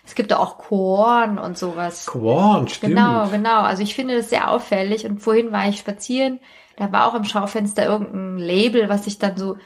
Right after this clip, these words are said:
Speaker 1: Queer oder irgendwie so genannt hat, aber mit Q V E R.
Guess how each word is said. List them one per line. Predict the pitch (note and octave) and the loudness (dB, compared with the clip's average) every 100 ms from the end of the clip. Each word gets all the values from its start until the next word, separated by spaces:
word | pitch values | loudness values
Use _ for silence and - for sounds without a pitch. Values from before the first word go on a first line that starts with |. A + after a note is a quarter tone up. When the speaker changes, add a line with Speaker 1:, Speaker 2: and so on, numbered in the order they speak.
| _ - | _ -14
Speaker 1:
Queer | - F#3+ F#3+ G3+ A#3 A#3 A3 G3+ | -6 2 4 4 4 4 2 2
oder | F#3 F#3+ | 0 0
irgendwie | F#3+ F#3 | 0 -2
so | F#3 F3+ F#3 F#3+ | -6 -6 -8 -6
genannt | G3 F#3 F3+ F#3+ | -6 -4 -4 -4
hat, | G3+ G3 | -4 -4
aber | F#3 | -4
mit | F#3 F#3 - - | -4 -6 -14 -18
Q | - A#3 B3 - | -8 -6 -4 -8
V | - G3 F3+ F#3 A#3+ B3 G#3+ - | -8 -2 2 4 4 4 2 0
E | G3 G3+ | 2 2
R. | - G#3 A#3+ A3 | 4 2 -2 -6